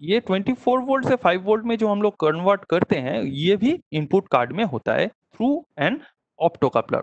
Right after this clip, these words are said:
opto isolation। आप ये input card में देख सकते हैं, यहाँ पे सारे opto coupler, ऐसे छत्तीस opto coupler बैठा हुआ है।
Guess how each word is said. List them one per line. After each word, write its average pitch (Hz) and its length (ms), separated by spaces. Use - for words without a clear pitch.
opto 156 300
isolation। 123 520
आप 135 220
ये 139 160
input 131 360
card 123 220
में 123 120
देख 120 200
सकते 131 320
हैं, - 240
यहाँ 123 120
पे 127 140
सारे 120 300
opto 117 300
coupler, 127 260
ऐसे 120 220
छत्तीस - 420
opto 123 240
coupler 120 300
बैठा 117 240
हुआ 127 220
है। 156 60